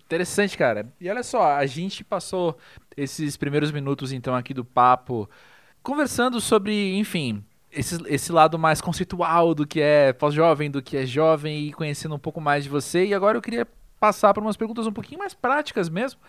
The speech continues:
de como você tem observado, enfim, a juventude dentro do seu trabalho.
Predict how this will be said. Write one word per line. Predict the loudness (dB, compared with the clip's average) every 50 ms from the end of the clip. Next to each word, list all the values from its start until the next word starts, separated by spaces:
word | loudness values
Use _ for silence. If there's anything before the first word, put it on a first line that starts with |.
| _ -16
de | -12 -8 -6
como | -4 -4 -2
você | -2 -4 -4 -4
tem | -8 -8 -6 -6
observado, | -6 -6 -6 -6 -6 -4 0 4 6 6 6 6 4 2 0 0 0 0 0 -2 -4 -6 -8 -12 _
enfim, | -14 -12 -10 -8 -6 -6 -4
a | -4 -4
juventude | -4 -4 -6 -6 -6 -6 -6 -6 -6 -8 -14 -14 _ _
dentro | -10 -8 -8 -8 -8 -8
do | -10 -10
seu | -8 -4 -4 -4
trabalho. | -2 0 -2 0 2 4 4 4 2 0 -4